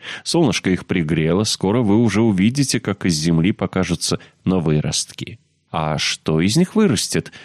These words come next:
спросила Мэри. «Крокусы, подснежники и нарциссы.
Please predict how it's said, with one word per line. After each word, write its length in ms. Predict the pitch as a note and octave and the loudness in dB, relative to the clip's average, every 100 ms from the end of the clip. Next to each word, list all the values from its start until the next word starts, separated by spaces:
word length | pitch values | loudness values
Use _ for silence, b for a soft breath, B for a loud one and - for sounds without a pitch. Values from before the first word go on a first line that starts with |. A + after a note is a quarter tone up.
| B | B
спросила 560 | - - G2 - F2 | -10 -4 -4 0 2
Мэри. 420 | F#2+ F2+ C#2+ B2+ - _ - | 4 2 0 -6 -14 _ -4
«Крокусы, 720 | F3 D#3 C3+ D3+ - D3 D3 | 0 0 0 -2 -2 -2 -6
подснежники 1080 | - G2+ - D#2 D2 D#2+ F#2 F2+ F#2 F#2 F#2 B B | -4 -4 -2 -2 0 0 0 2 2 0 -2 B B
и 100 | E2+ | 0
нарциссы. 720 | E2+ D#2 - - - - - | 2 0 -2 -6 -6 -6 -8